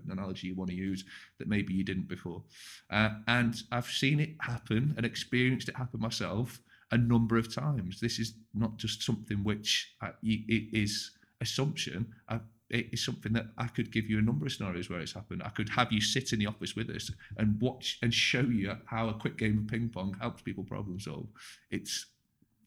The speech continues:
it's, <laughs> it's, <laughs> I could come, you, I could prove it to you. It's testable and repeatable.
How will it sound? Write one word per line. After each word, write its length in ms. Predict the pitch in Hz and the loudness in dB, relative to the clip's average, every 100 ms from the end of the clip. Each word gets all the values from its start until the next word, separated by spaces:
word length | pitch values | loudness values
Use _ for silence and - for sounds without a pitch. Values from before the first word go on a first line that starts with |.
| - | -12
it's, 260 | - - - _ _ _ - | -10 -12 -18 _ _ _ -14
<laughs> 1120 | 85 - - - 107 - _ _ - - - | -12 -8 -8 -8 -10 -12 _ _ -20 -16 -10
it's, 140 | - - 104 | -10 -8 -10
<laughs> 140 | - 123 104 | -4 -2 -2
I 40 | |
could 200 | 110 113 | -6 -6
come, 220 | - 117 - | -6 -6 0
you, 140 | 120 117 - - | 0 0 -8 -4
I 60 | |
could 160 | - 131 | -2 0
prove 180 | 143 147 | 0 0
it 80 | - | -2
to 100 | 87 | -6
you. 80 | 90 | -6
It's 100 | - | -4
testable 480 | 113 - - 87 87 | -6 -6 -6 -4 -4
and 80 | |
repeatable. 460 | 90 - 98 - 80 | -4 -4 -6 -6 -10